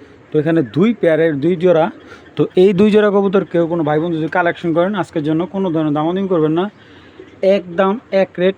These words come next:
এই দুই জোড়া একদম দুই হাজার টাকা হলে এই দুই জোড়া আপনারা সংগ্রহ করতে পারেন। খুবই সুন্দর, একেবারে ডিম বাচ্চা অ্যাক্টিভ। দর্শক, এই জোড়াটা দেখুন, বিগ সাইজের এক পেয়ার কবুতর, খুবই সুন্দর। আহ, গত ভিডিওতে অনেক খুঁজছিল অনেকেই, তো যাদের ভালো লাগবে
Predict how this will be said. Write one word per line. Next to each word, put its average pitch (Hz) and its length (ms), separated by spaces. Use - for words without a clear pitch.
এই 175 140
দুই 180 160
জোড়া 185 260
একদম 185 480
দুই 156 160
হাজার 156 260
টাকা 160 200
হলে 165 180
এই 185 140
দুই 165 160
জোড়া 165 180
আপনারা 156 180
সংগ্রহ 165 260
করতে 147 200
পারেন। 175 180
খুবই 175 280
সুন্দর, 202 340
একেবারে 196 480
ডিম 180 220
বাচ্চা 185 220
অ্যাক্টিভ। 180 360
দর্শক, 170 200
এই 196 200
জোড়াটা 190 300
দেখুন, 180 340
বিগ 170 300
সাইজের 175 240
এক 151 220
পেয়ার 147 140
কবুতর, 135 280
খুবই 196 260
সুন্দর। 185 400
আহ, - 600
গত 165 200
ভিডিওতে 170 340
অনেক 202 240
খুঁজছিল 180 340
অনেকেই, 160 360
তো 147 200
যাদের 151 360
ভালো 160 200
লাগবে 180 400